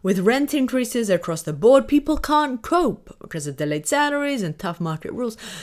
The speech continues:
So many families in Argentina don't know where they will live because they can no longer pay rent. This is a major problem in Argentina today. So the male breadwinner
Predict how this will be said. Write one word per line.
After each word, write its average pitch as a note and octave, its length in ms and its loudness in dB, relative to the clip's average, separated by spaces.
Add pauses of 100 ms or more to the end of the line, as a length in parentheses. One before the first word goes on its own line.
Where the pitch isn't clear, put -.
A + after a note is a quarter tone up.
So C#4+ 200 0
many D#4 500 4
families D4 500 0
in C4 100 0
Argentina B3+ 540 0
don't A#3+ 320 6
know C4+ 140 0
where A3 380 2
they B3 120 2
will C4+ 240 0
live D4 340 0
because A#3+ 260 0
they C4 140 4
can A#3 240 4
no B3 160 4
longer C4 380 0
pay G3+ 220 0
rent. - 380 -6 (180)
This G#3 120 0
is G3+ 100 2
a A3 80 6
major G#3+ 460 6
problem C#3+ 340 -4
in C3+ 80 -8
Argentina C3 500 -10
today. - 360 -18 (1400)
So - 180 -6
the G3+ 140 -2
male A#3 440 -4
breadwinner F#3+ 600 -4